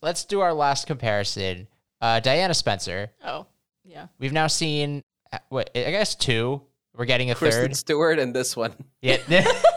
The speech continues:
Speaker 2: Oh my
Speaker 1: Two
Speaker 2: God.
Speaker 1: different Dianas, too, but, uh,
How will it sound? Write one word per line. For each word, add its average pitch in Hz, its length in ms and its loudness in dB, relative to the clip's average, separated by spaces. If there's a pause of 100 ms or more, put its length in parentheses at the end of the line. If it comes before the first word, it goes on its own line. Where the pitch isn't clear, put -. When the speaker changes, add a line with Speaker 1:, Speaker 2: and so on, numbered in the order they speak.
(760)
Speaker 2:
Oh - 220 -8
my - 140 -14
Speaker 1:
Two - 140 -2
Speaker 2:
God. 240 100 0
Speaker 1:
different 214 320 0
Dianas, 147 600 0
too, 95 340 -4
but, 117 220 0
uh, 123 120 0